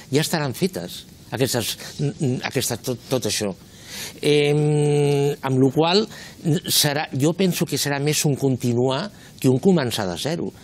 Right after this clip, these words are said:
Jo, jo penso, clar, ara, ara ja sé, ja sé el que estarà pensant. Bueno, eh,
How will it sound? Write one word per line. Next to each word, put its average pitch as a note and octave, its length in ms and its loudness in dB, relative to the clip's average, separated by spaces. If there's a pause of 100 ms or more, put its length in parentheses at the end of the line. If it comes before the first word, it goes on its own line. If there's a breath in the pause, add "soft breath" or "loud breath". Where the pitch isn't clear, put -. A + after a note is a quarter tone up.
Jo, A#2+ 200 -2
jo C#3 120 2
penso, C#3+ 340 0 (540 loud breath)
clar, D3+ 240 4
ara, D#3+ 220 0 (240)
ara D3+ 200 0 (180)
ja C3+ 120 2
sé, C#3+ 260 0
ja B2 140 0
sé C3+ 160 -2
el - 60 -18
que C3 100 -4
estarà G#2+ 220 -2
pensant. F2+ 420 -6 (800 loud breath)
Bueno, C#3 280 2
eh, C#3 340 0